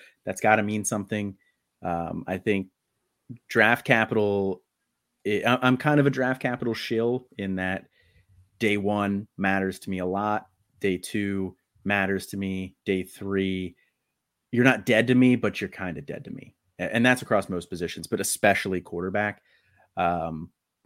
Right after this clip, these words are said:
so Kenny Pickett going in the first round, I think that means something. Um, I think it gives him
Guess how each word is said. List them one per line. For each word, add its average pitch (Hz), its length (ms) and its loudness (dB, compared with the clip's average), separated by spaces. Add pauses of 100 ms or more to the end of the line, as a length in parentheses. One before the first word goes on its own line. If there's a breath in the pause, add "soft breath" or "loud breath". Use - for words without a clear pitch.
(220)
so 110 320 6
Kenny 135 220 4
Pickett 139 260 2
going 135 200 4
in 135 40 4
the 131 60 2
first 131 280 0
round, 127 220 0
I 123 40 -2
think 123 180 -6
that 117 140 0
means 117 200 -4
something. - 380 -12 (400)
Um, 87 360 -8
I 92 80 -6
think 95 160 -8
it 95 100 -8
gives - 200 -6
him 95 400 -2